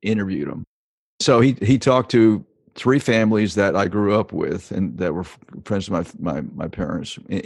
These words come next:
interviewed 'em. And I still had never met Nelson, okay? Anyway, we, we, we were supposed to get married on the, well, we did get married on the, uh, eleventh of August, nineteen seventy-nine. He flew into it, to, uh, Honolulu with Mary,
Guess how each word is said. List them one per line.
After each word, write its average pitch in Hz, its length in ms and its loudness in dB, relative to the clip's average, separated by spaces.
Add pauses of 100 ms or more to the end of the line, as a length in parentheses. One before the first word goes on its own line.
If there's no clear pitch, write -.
(140)
interviewed 143 480 6
'em. 123 160 2 (420)
And 127 100 4
I 151 60 6
still 190 240 6
had 170 100 4
never 160 220 6
met 151 220 4
Nelson, 156 460 0 (440)
okay? 98 340 0 (200)
Anyway, 147 200 6
we, 117 300 4
we, - 520 -2
we 120 120 4
were 117 100 4
supposed 131 240 0
to 123 60 -2
get 98 120 0
married 113 300 4
on 104 180 2
the, 101 200 0
well, 101 120 0
we 117 140 4
did 110 220 2
get 90 120 0
married 92 280 0
on 85 100 -2
the, 82 220 0
uh, 73 220 -4
eleventh 101 360 -4
of 82 100 -8
August, 78 480 -6
nineteen 92 300 -4
seventy-nine. 85 720 -4 (760)
He 135 180 4
flew 123 320 2
into 113 340 2
it, 92 160 -4 (200)
to, 98 440 -2
uh, 76 280 -6 (180)
Honolulu 104 600 0
with 92 200 -4
Mary, 95 540 -2